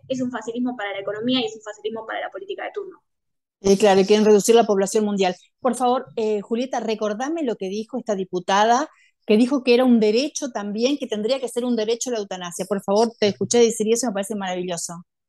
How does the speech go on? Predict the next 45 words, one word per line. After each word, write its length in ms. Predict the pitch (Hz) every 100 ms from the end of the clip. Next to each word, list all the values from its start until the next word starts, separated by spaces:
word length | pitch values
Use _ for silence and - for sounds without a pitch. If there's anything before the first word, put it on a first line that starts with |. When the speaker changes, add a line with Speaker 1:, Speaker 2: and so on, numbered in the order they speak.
| _
Speaker 2:
¿Me 80 | 185
recu-, 240 | 180 -
te 80 | -
acordás? 440 | 180 175 247 285 - - - -
Speaker 1:
Bien, 260 | 226 254
eh, 380 | 240 226 202 185 - _ _ _ _ -
sí, 120 | 311
sí, 240 | 311 349 294
de 120 | 247
hecho 200 | 254 339
yo 160 | - 311
lo 100 | 359
Speaker 2:
Ah. 60 |
Speaker 1:
escuché 380 | 196 240 233 269 320 - 220
de 120 | 214
completa 520 | 233 233 277 320 285
casualidad, 540 | 233 - 208 202 214 220 208 254 311
me 140 | 220
lo 140 | 196 202
encontré, 640 | 202 196 - 214 247 285
y 120 | 240
básicamente 540 | 254 285 269 269 285 277
lo 100 | 233
que 80 |
estaba 280 | 226 247 247
sosteniendo, 720 | 254 247 254 285 311 311 311
venía 260 | 220 240 269
muy 140 | 269 285
tranquila 340 | 269 262 269
<laughs> 0 |
hablando 280 | 294 311 311
del 140 | 320
tema 340 | 285 277 294 320
y 80 | 254
empezó 260 | 233 226 254
a 20 |
sostener, 400 | 269 254 254 277
bueno, 220 | 269 285 214
es 80 | 254
que 80 | 277
esto 140 | 277
es 40 | 269
para 200 | 247 240
pacientes 540 | 233 - 277 277 285 285
que, 320 | 254 262 302